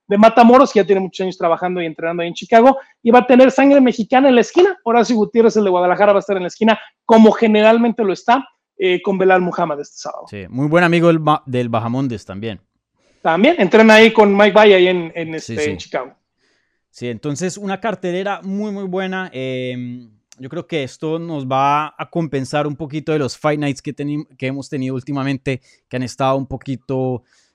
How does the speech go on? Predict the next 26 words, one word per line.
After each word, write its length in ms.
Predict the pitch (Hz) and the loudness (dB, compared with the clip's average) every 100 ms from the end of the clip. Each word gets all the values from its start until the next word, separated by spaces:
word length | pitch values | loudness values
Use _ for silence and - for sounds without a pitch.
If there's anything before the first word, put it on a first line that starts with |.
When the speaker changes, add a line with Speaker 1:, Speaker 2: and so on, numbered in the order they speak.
| _ | _
Speaker 2:
eh, 680 | 107 104 101 98 95 92 - | -10 -8 -8 -10 -12 -14 -12
que 80 | 127 | -12
les 160 | 120 | -8
falta, 380 | - 196 - 120 | -2 -2 -2 -6
¿no? 100 | 139 | -6
Un 100 | 135 | -8
poquito 320 | 135 123 135 | -10 -12 -8
de, 160 | 139 123 | -6 -6
de, 140 | 120 | -10
de 140 | 117 107 | -12 -10
salsa. 340 | 127 120 110 | -6 -8 -8
Entonces 380 | 104 117 113 120 | -14 -14 -14 -10
creo 180 | 139 123 | -10 -10
que 80 | |
esta 260 | 123 - 127 | -14 -12 -12
cartelera 480 | 131 123 120 110 113 | -12 -14 -14 -10 -8
va 60 | |
a 40 | 117 | -10
ser 180 | 135 - | -12 -12
excelente. 800 | 165 151 - 170 165 170 147 170 | -12 -12 -12 -8 -6 -6 -6 -10
No 140 | 147 147 | -8 -10
se 100 | 151 | -8
la 100 | 143 | -8
pierdan 420 | 139 135 139 139 | -8 -8 -10 -12
este 340 | 127 - 143 | -16 -18 -20
sábado 720 | 131 - 139 135 135 139 139 | -20 -8 -4 -2 -2 -4 -6